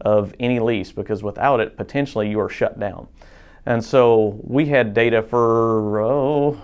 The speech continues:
about five years, I believe, in, uh, Northwest Louisiana. And we've seen some really good trends on some really tough water that,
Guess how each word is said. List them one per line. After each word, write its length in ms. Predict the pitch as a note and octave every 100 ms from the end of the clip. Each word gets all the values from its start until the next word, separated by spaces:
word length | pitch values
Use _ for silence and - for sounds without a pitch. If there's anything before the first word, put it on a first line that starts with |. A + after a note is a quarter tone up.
| -
about 420 | G#2+ B2 D#3+ -
five 320 | A#2 A2 G#2+
years, 320 | G#2 D3 B2
I 80 | A2
believe, 380 | G2 G#2 G#2+ G#2
in, 260 | G2+ G#2 G2+
uh, 220 | G2 F#2
Northwest 520 | F#2+ G#2 A2 A2+ A2
Louisiana. 560 | A2 G#2+ G#2 G#2 F#2 F2 - - - -
And 100 | -
we've 120 | B2+
seen 140 | C#3 B2+
some 200 | A2 A2
really 240 | C3+ C#3
good 280 | A2+ C3+ A#2+
trends 680 | - B2+ B2 B2 B2+ A2+ B2 -
on 300 | A#2 A2+ A2
some 340 | A2 A2+ G#2+
really 220 | G#2+ B2+
tough 320 | A#2+ C3 A#2+ -
water 420 | A2 A#2+ G2 G2+
that, 340 | A2+ G#2 G2+